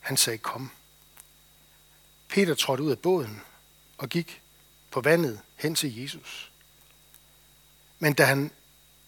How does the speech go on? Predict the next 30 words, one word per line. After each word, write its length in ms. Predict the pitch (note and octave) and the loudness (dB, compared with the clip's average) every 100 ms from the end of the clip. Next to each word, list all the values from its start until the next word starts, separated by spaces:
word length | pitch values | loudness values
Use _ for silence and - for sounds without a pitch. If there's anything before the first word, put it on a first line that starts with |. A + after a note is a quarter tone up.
| _ - | _ 2
så 220 | - G3+ | 6 6
den 120 | E3+ | 4
stærke 400 | - C3+ D3 E3 | 2 2 2 2
storm, 440 | - - F#3 C3 | 0 2 -2 -4
blev 120 | A2+ A2+ | -4 -4
han 120 | A#2+ | -2
bange, 480 | - G#2+ B2+ D3+ B2 - | -4 -4 -4 -6 -10 -6
og 80 | B2+ | -4
han 100 | C3 | -2
begyndte 360 | D3 F#3 F3+ | -2 -2 -2
at 80 | C3 | -2
synke 500 | - - C#3+ E3+ D3+ - - - | 0 2 2 -2 -6 -16 -20 -18
og 120 | A#2 | -8
råbte, 320 | B2+ C3 B2 G2+ - - - | -6 -6 -10 -14 -20 -20 -6
"Herre, 360 | - D3 D#3+ - - | -2 0 -2 -6 -8
frels 420 | - G3+ A3+ - | -2 0 2 -2
mig." 220 | G#2+ A2 - - - - - - - | -4 -12 -16 -20 -20 -20 -20 -20 -4
Straks 680 | - - E3 - - - - C3+ | -2 0 0 2 0 0 -4 -6
råb-, 420 | C#3 - - D3 | -8 -10 -8 4
rakte 320 | C#3+ - B2+ | 4 4 -2
Jesus 260 | D#3+ E3 - | -2 0 0
hånden 300 | - D#3+ D3+ | 2 0 0
ud, 200 | D3+ E3 - | -4 -6 -12
greb 200 | - C#3 | -4 -4
fat 280 | - - D#3+ | 0 2 2
i 80 | D#3+ | 0
ham 240 | C3 C#3 - | -6 -6 -2
og 80 | |
sagde, 400 | - B2+ A#2+ B2 A#2+ - - - - _ _ - | 0 0 -2 -4 -8 -20 -20 -20 -20 _ _ 0
"Du 200 | F#3 | 0